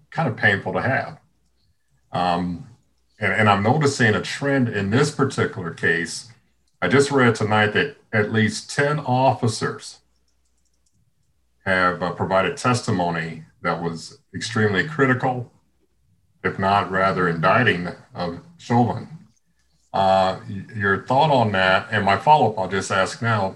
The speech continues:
is this sort of, uh, an example of the blue wall crumbling? And of course,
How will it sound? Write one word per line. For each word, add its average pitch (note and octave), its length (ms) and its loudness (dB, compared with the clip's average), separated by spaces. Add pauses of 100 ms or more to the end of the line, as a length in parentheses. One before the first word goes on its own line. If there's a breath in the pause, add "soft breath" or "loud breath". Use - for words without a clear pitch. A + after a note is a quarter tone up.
is G#2 180 0
this A#2+ 220 0
sort C3+ 320 -4
of, G2+ 240 -2 (840)
uh, F2+ 260 -4
an F#2+ 100 -4
example G2+ 560 2
of F2 60 -2
the F2+ 80 -4
blue G2+ 300 4
wall A2 500 2
crumbling? A#2+ 720 0 (480)
And F#2+ 160 -6
of F2+ 80 -6
course, G#2 420 0